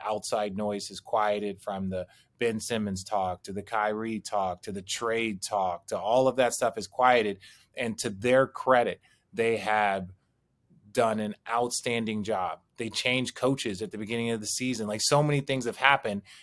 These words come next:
and they've settled in and probably, well, they have been the best team in basketball for the last probably month, five weeks.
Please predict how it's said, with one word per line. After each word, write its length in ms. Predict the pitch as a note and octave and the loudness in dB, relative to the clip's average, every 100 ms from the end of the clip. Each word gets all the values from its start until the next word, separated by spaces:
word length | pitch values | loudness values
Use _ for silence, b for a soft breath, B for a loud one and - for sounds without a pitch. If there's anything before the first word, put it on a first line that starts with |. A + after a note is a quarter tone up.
| B | B
and 180 | B2 A#2 | -2 0
they've 140 | G#2 | -2
settled 380 | - B2 A#2+ A#2+ | 0 2 2 2
in 240 | A2+ A2+ A2+ | 0 0 -2
and 300 | A#2 A2 - | -4 -6 -4
probably, 480 | - A#2 A2+ A#2 G#2+ b b _ | 4 4 4 -2 -6 b b _
well, 180 | C3 B2+ | 2 4
they 120 | A#2+ | 4
have 280 | A#2 C3 A#2 | 4 4 4
been 140 | A2+ | 0
the 60 | A2 | 0
best 280 | G2+ G#2 - | 0 -2 -2
team 240 | A#2 G#2+ | -4 -4
in 100 | G2+ | -2
basketball 460 | F#2 G#2 G#2 G2+ F#2 | 2 2 2 -4 -6
for 100 | - | -4
the 40 | F#2+ | -4
last 420 | F#2 F2+ F2 - _ | -4 -4 -6 -12 _
probably 400 | A2+ G2+ G2 F#2 | -6 -4 -4 -6
month, 440 | F#2 G2 G2+ G#2+ - - | -6 -4 -4 -6 -8 -4
five 260 | G2+ G2+ | -2 -2
weeks. 420 | G2 G#2+ C#3 - | -6 -8 -10 -14